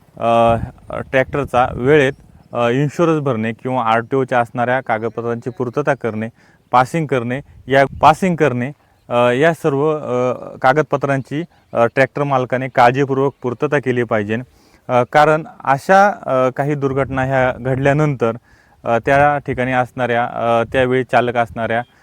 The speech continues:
अ, चालकाला काही गंभीर दुखापत झाली, अ, किंवा, अ, त्याचं काही बरं वाईट झालं, तर त्याच्या मागे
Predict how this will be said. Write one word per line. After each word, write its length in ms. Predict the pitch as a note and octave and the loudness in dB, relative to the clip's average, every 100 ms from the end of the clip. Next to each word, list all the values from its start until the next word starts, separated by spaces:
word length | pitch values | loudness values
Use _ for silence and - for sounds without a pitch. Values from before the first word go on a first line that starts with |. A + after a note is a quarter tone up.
| _ _ | _ _
अ, 440 | A2+ A2+ A2+ A2 A2 | 0 2 2 0 0
चालकाला 380 | B2+ A#2+ C3 C3 | 0 2 2 0
काही 320 | B2 B2+ B2+ | -2 -2 -2
गंभीर 320 | B2+ B2+ C3 B2+ | -2 -2 0 0
दुखापत 420 | B2+ C3+ B2+ C3+ | -2 -2 0 0
झाली, 340 | C3 A#2+ G#2+ - - - - | 0 -2 -4 -6 -10 -8 -2
अ, 140 | A#2 A#2 - | 0 0 2
किंवा, 320 | G3 D#3 C3+ D3+ - - - | 4 4 2 0 -8 -8 -4
अ, 200 | A#2+ B2 A#2+ | 0 0 2
त्याचं 220 | C#3 D#3+ | -2 -2
काही 200 | C#3+ C3+ | -2 -2
बरं 200 | C3 C3+ | 2 2
वाईट 220 | C3 B2+ | 2 2
झालं, 220 | B2 A2+ A#2 | -2 -4 -4
तर 60 | C3 | -6
त्याच्या 300 | C3 A#2+ C#3 | -6 -4 -2
मागे 400 | C3 A#2 A2+ | -2 -2 -4